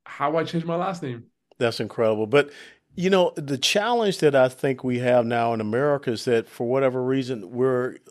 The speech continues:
Speaker 2: seeing this censorship. We're starting
Speaker 1: Mm-hmm.
Speaker 2: to see some of the things that you once upon a time never would have believed would happen. I mean,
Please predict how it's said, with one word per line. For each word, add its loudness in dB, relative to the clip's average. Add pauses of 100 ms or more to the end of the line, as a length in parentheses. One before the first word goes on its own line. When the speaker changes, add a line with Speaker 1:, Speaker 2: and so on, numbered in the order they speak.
Speaker 2:
seeing -2
this -4
censorship. -8 (540)
We're -2
starting 4
Speaker 1:
Mm-hmm. -
Speaker 2:
to 0
see 0
some -2
of -2
the 0
things -4
that 2 (300)
you 2
once -2
upon -2
a -2
time -2
never 0
would -2
have -6
believed -2
would -4
happen. -4
I -6
mean, -4